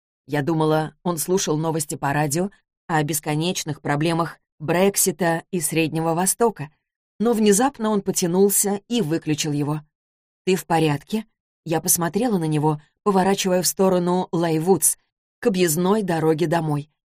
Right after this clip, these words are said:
Она немного длиннее — но менее загружена, чем шоссе.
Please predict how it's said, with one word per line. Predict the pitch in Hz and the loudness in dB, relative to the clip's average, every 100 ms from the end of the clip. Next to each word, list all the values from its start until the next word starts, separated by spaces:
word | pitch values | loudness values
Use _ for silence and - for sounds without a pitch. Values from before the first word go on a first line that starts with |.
| _ | _
Она | 202 196 | 0 0
немного | 180 180 175 175 | 0 0 0 0
длиннее — | 196 233 262 220 147 147 _ _ - | 0 0 0 0 -2 -6 _ _ -6
но | 180 180 175 - | -2 0 0 0
менее | 185 214 190 165 | 0 2 0 0
загружена, | 147 143 170 190 175 170 | -2 -2 0 0 0 -4
чем | - 156 | -4 -4
шоссе. | 147 170 - 143 135 | -2 0 0 -2 -6